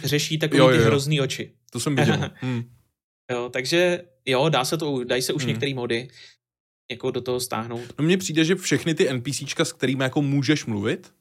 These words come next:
Speaker 2: tak ty
Speaker 1: Mhm.
Speaker 2: jsou fakt super. Ty vypadají krásně. Ale
Speaker 1: Jo,
Speaker 2: takový
Speaker 1: jo,
Speaker 2: ty
Speaker 1: jo.
Speaker 2: jenom výplně, tak ty jsou fakt hnusný. <laughs>
Speaker 1: To je pravda, to je pravda.
Speaker 2: A, a,
Speaker 1: No
Speaker 2: a,
Speaker 1: a
Speaker 2: a hodně se mi líbí ta mimika.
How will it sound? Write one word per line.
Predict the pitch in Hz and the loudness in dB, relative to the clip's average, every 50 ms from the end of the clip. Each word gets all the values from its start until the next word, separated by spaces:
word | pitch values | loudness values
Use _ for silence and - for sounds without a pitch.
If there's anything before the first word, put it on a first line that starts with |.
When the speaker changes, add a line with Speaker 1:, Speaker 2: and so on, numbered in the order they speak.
| _ _ _ _ _ _ - | _ _ _ _ _ _ -4
Speaker 2:
tak | - 127 143 | -4 -2 0
ty | 135 135 | 0 0
Speaker 1:
Mhm. | 131 | 2
Speaker 2:
jsou | 156 143 123 | 2 2 2
fakt | 117 - 131 - | 2 0 -4 -4
super. | - - 120 - - 92 - _ _ _ _ _ | -4 -6 -8 -10 -12 -14 -14 _ _ _ _ _
Ty | - 135 | -4 -4
vypadají | 123 117 123 123 117 | -2 0 2 2 2
krásně. | 120 131 117 107 104 - - - - - - _ _ _ _ _ _ _ _ | 2 2 0 2 0 -2 -4 -10 -12 -14 -20 _ _ _ _ _ _ _ _
Ale | - 139 160 | 2 4 4
Speaker 1:
Jo, | 254 | 6
Speaker 2:
takový | 285 277 - 165 165 | 4 4 2 2 4
Speaker 1:
jo, | - | 6
Speaker 2:
ty | 190 | 6
Speaker 1:
jo. | 170 | 8
Speaker 2:
jenom | 170 185 190 143 | 8 8 6 6
výplně, | 123 147 143 123 - 160 165 175 190 190 196 | 4 0 -2 0 2 2 4 4 4 2 2
tak | 190 165 - | 2 0 -2
ty | - - 143 | -4 -4 -2
jsou | - 151 | 0 0
fakt | 139 - - 139 127 120 | 0 0 2 0 2 2
hnusný. | 120 117 113 - - - 147 - | 2 0 -2 -2 -6 -6 -6 -8
<laughs> | 123 - - - 214 185 - - - _ _ _ _ _ _ _ _ _ - | -8 -10 -6 -4 -4 -4 -4 -6 -20 _ _ _ _ _ _ _ _ _ -2
Speaker 1:
To | 147 | 0
je | 156 | 0
pravda, | 156 160 165 156 143 117 110 - - | 2 0 0 -2 -2 -6 -8 -10 -8
to | - 135 | -6 -6
je | 131 | -4
pravda. | - 139 135 131 123 123 - _ _ _ - - - | -4 -4 -6 -6 -8 -10 -12 _ _ _ -6 0 4
Speaker 2:
A, | 147 | 4
a, | 165 - 170 175 | 4 6 6 6
Speaker 1:
No | 156 156 156 170 | 6 6 6 6
Speaker 2:
a, | 156 160 | 6 6
Speaker 1:
a | |
Speaker 2:
a | 160 | 4
hodně | 156 160 160 170 185 | 4 4 4 4 2
se | 185 202 | 2 2
mi | 190 | 0
líbí | 180 175 175 180 | 0 0 0 0
ta | 196 | 2
mimika. | 180 170 - 139 135 - 113 | 2 2 0 -2 -4 -4 -8